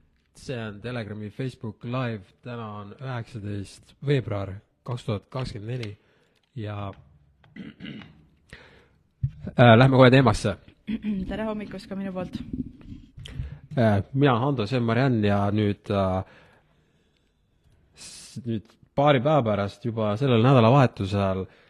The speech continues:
Speaker 1: toimub siis Tallinnas suur autode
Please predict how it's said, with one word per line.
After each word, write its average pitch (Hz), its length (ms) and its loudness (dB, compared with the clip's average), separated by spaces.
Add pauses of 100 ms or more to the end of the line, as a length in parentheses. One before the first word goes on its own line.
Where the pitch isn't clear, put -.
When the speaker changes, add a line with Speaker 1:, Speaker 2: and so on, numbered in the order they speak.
(240)
Speaker 1:
toimub 117 400 -2
siis 104 420 -4
Tallinnas 113 680 2
suur 113 520 0 (160)
autode 110 580 -4